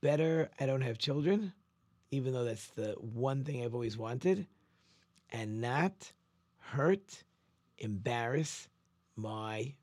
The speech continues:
Rebbe." And he turned around. Sure enough, all of a sudden, it's, uh, after the evening prayers, and everybody goes to the, to the Rebbe and, and synagogues, go to the rabbi, and you say, "Have a happy and healthy new year. You should be written and signed in the book of life."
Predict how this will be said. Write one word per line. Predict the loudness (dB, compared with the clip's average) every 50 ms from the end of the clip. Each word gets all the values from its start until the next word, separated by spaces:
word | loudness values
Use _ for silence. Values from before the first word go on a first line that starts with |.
| _ _
Rebbe." | -8 -6 -6 -8 -10 -14 -20 _ _ _ _ _ _ _ _ _ _ _ _ _ _ -6
And | -4 -4
he | -4
turned | -4 -2 -2 0 0 0
around. | 0 0 -2 -4 -6
Sure | -6 -4 -2 -2
enough, | -2 -2 -2 -2 0 0
all | 0
of | 0
a | 0 -2
sudden, | -4 -2 0 0 0 0 -2 -4 -10 _ _ _ _ _ _ _ _ _ _ _ -4
it's, | -2 -2 -2 -4 -8 -10 -6 -4
uh, | -4 -2 -2 -2 -2 -4 -4 -4
after | -4 -4 -2 -4 -4 -4 -6
the | -4 -2
evening | -2 -2 -2 -2 -4 -2
prayers, | 2 2 4 4 6 4 4 2 0 -4 -12 -20 -20 -20 _ _ 2
and | 2 2 2
everybody | 0 0 -2 -2 -2 0
goes | 2 4 6 6 6 4 2 0
to | -4 -6 -6 -4
the, | -4 -6 -6 -10 -14 -20 -20 -20 -20 -20 -20 -16
to | -10 -8 -6 -6 -6 -6 -8 -8
the | -6 0
Rebbe | 2 4 4 4 2 0 -2 -2
and, | -2 -4 -6 -8 -10
and | -10 -10 -8
synagogues, | -4 -2 -2 -2 0 0 -2 -2 -2 -4 -6
go | -8 -10 -10
to | -10 -6
the | 0
rabbi, | 4 4 6 6 4 2 0 -2 -2
and | -6 -8 -8 -10 -12
you | -12
say, | -12 -10 -10 -8
"Have | -8 -8 -8 -10
a | -10
happy | -10 -10 -10 -10 -10
and | -12 -12
healthy | -12 -12 -12 -8
new | -4 -2 0
year. | 2 4 4 4 2 0
You | -2 -4 -6
should | -8 -10 -10
be | -4
written | -4 -2 -2 -2 -2 -2 -2 -2 -4 -6 -8 -10 -12 -14 -18 -20 -20 -20 _ _ -14 -12
and | -10 -8
signed | -6 -6 -4 -2 0 0 0 0 0 -2 -4 -4
in | -6 -6
the | -6
book | -6 -8 -8 -8
of | -12 -12 -6
life." | 0 2 4 4 4 4 2 -2 -6 -12 -20